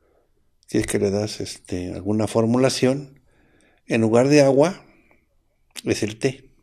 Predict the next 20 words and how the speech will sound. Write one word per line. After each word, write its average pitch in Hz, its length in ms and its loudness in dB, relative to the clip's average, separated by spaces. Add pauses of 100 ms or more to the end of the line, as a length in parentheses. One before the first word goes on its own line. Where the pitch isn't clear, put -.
(1080)
Ujú. 139 400 -2 (1300)
Y - 140 -4
con 101 240 -4
eso 101 180 -4
tenemos. - 800 -6 (1040)
Ya 135 340 -2
capsulitas 120 640 2
y 131 40 6
eso 113 180 -2
no 98 100 -2
le 101 120 -2
podemos, 110 400 -4
está - 220 -6
muy 101 160 -2
pequeña. 131 500 -8 (1400)
Nada 113 80 0
más 107 160 2
vamos 117 260 2
a 117 40 4
adquirir 139 680 0